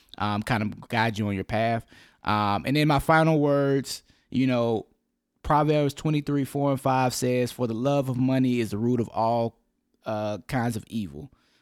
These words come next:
Um, "Some people eager for money have wandered from the faith and pierced themselves with many griefs." So I know that, um, you know, the Bible talks about money being the root, but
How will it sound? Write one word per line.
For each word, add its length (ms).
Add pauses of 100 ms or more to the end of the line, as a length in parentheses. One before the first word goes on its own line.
(160)
Um, 280
"Some 160
people 380
eager 260
for 140
money 680 (160)
have 300
wandered 420
from 300
the 80
faith 400
and 180
pierced 240
themselves 420
with 140
many 240
griefs." 380 (360)
So 360
I 120
know 360
that, 420 (340)
um, 520
you 80
know, 140
the 60
Bible 300
talks 320
about 300
money 400
being 260
the 100
root, 300 (500)
but 360